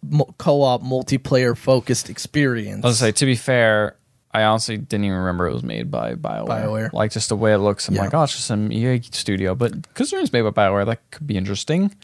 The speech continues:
Speaker 2: Maybe.
Speaker 1: I mean, the thing is, is that you kinda just almost have to, like, separate the fact that it's being made by BioWare because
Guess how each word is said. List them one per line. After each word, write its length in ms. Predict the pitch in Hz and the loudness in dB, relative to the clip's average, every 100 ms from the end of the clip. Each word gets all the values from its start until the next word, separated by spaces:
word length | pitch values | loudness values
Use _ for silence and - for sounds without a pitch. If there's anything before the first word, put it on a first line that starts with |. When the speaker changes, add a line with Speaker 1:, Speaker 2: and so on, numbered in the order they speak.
| - - - - 165 | -20 -18 -16 -10 -6
Speaker 2:
Maybe. 160 | 190 | 2
Speaker 1:
I 60 | 262 | 2
mean, 280 | 330 320 285 | 4 4 2
the 80 | |
thing 220 | 277 370 359 | 4 2 4
is, 220 | 320 277 | 2 2
is 140 | 240 | 2
that 180 | 233 214 | 4 2
you 100 | 208 | -2
kinda 280 | 254 277 240 | -4 0 0
just 200 | 170 156 | 0 -2
almost 340 | 156 151 151 | 0 0 0
have 200 | 156 131 | 0 -2
to, 140 | - 117 | -2 -4
like, 260 | 113 110 | -4 -6
separate 640 | - 107 - 98 110 110 - | -6 -6 -6 -8 -8 -8 -4
the 80 | |
fact 360 | 117 120 113 - | -2 0 -2 -2
that 160 | 117 113 | -2 0
it's 260 | 120 - - _ | -2 -6 -12 _
being 340 | 127 123 120 123 | -4 -2 0 -2
made 200 | 123 123 | -2 0
by 140 | 123 | 0
BioWare 640 | 120 120 117 117 120 117 135 | 0 0 0 0 2 0 -2
because 1120 | 135 - 120 117 120 123 127 - - - | -6 -2 0 0 -2 -4 -6 -8 -8 -12